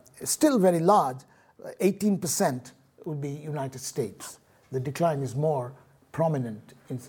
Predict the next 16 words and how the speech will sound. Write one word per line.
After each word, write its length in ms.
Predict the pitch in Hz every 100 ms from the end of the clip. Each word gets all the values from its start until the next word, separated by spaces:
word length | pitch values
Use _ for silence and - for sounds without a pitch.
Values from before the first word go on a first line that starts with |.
| -
in, 260 | - 123 127
in 400 | - 123 117 113
the 60 | 117
four 280 | - 151 127
large 280 | 117 120 -
countries 340 | 117 - 110
of 80 | 117
Europe. 300 | 135 104 - - - - - - - - - - - - - - -
Um, 380 | 190 196 196 - _ _ _ _ _ _ _ _ _ -
so 120 | 139
that 180 | 277 226
gives 240 | 269 208 254
you 80 |
some 640 | 208 - 277 254 247 233 208 - - - - - 156
numerical 560 | 180 208 233 247 240 202
perspective 800 | 202 - - 214 208 - 165